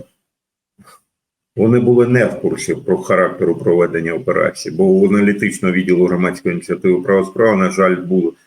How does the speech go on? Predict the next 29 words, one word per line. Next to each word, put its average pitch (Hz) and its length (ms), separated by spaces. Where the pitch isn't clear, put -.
негативний 95 640
досвід 113 540
е, 92 200
коли 123 180
ми 113 140
виходили 98 560
з - 60
пропозиціями 90 920
на 98 300
спецслужби - 760
України 117 460
щодо 90 280
проведення 87 560
тих 90 240
чи 90 160
інших 85 360
операцій, 107 540
але 92 260
пізніше 95 540
деталі 90 460
їх 85 180
ставали 90 540
відомі 85 440
або 117 220
російським 127 560
спецслужбам, 95 720
або, 92 220
відповідно, 92 560
спецслужбам 92 640